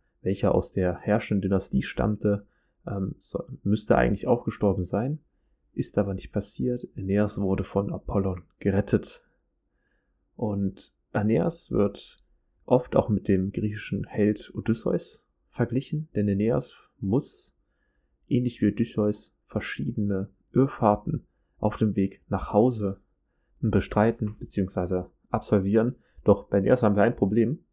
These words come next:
und zwar Aeneas hat ja gar kein Zuhause mehr. Troja ist ja untergegangen. Und da fängt dann die Geschichte des Autors Vergil an. Das war ein römischer Autor um neunundzwanzig vor Christus. Und laut ihm landet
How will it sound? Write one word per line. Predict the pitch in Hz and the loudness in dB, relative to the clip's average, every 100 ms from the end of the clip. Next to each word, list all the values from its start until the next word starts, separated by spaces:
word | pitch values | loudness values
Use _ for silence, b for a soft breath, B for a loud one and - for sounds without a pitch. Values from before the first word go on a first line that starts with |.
| _ | _
und | - 101 | -12 -8
zwar | - 98 104 | -4 -4 -2
Aeneas | 98 101 120 - | -2 0 -2 -6
hat | - - | -4 0
ja | 95 | 2
gar | 92 | 2
kein | - 92 | 0 -2
Zuhause | 101 104 98 | 0 0 0
mehr. | 87 127 - _ | -2 -2 -8 _
Troja | - 104 127 143 _ _ _ | 2 2 2 -4 _ _ _
ist | _ - | _ -2
ja | 113 | 2
untergegangen. | 139 104 92 90 110 - _ _ _ _ _ _ _ | 4 4 4 0 -2 -8 _ _ _ _ _ _ _
Und | - 107 101 101 - _ _ | 0 4 4 2 -10 _ _
da | - 101 117 | -2 0 0
fängt | - 110 120 | 0 -2 2
dann | 104 98 95 - | 0 0 -4 -6
die | 104 | -6
Geschichte | 101 - 120 - 104 104 - | -4 -6 -4 0 0 0 -6
des | - | -6
Autors | - 101 - 101 | -2 -2 -2 -4
Vergil | - 92 107 143 | -4 0 0 2
an. | 160 190 | 2 0
Das | 170 - | -2 -10
war | 196 | -6
ein | 95 90 - - | -4 -6 -10 -6
römischer | 98 104 - | -6 -4 0
Autor | 95 110 104 | 0 2 -2
um | 95 90 85 _ | -2 -4 -8 _
neunundzwanzig | 98 98 101 104 101 98 | 2 2 2 -4 -4 -4
vor | 95 | -4
Christus. | - 139 - 160 - _ _ _ _ _ _ | -2 -4 -2 -6 -6 _ _ _ _ _ _
Und | - 113 110 - - | 0 2 2 0 2
laut | 110 104 | 2 4
ihm | 117 156 208 - | 0 0 -2 -6
landet | - 104 135 127 123 - | 0 2 4 0 -2 -14